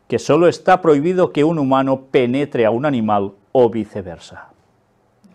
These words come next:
Si esto ya no os parece como en los días de Noé, como en los días de Lot, yo ya no sé qué os puede parecer. Pero ya dijimos hace tiempo,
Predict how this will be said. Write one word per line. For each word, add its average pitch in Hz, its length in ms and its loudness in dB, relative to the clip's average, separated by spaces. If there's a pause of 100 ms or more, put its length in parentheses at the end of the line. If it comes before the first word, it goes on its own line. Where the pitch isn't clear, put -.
(880)
Si 131 180 0
esto 151 240 2
ya 147 220 4
no 135 140 2
os 131 140 0
parece 127 480 0
como 107 300 0
en 104 80 -2
los 98 200 0
días 135 280 0
de 120 120 -2
Noé, 107 420 0
como 104 220 -4
en 98 60 -6
los 95 200 -4
días 147 320 0
de 120 140 0
Lot, 98 360 -4 (540)
yo 120 240 -2
ya 127 160 0
no 117 100 -4
sé 113 200 -6
qué 107 120 -4
os 98 160 -4
puede 101 340 -4
parecer. 85 500 -8 (920)
Pero 123 520 4 (340)
ya 127 240 2
dijimos 175 460 2
hace 151 240 0
tiempo, 95 580 -6